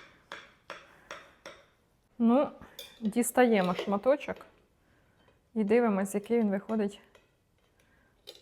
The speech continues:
всередині. Дивіться. Ой, ой, ой. Ну, як вам?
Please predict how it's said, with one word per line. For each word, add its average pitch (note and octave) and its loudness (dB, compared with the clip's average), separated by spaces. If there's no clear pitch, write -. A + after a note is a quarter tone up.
всередині. G3+ -6
Дивіться. G3+ -8
Ой, B3+ -4
ой, G#3 -6
ой. G3+ -6
Ну, G#3+ 0
як G#3 -4
вам? G3+ -8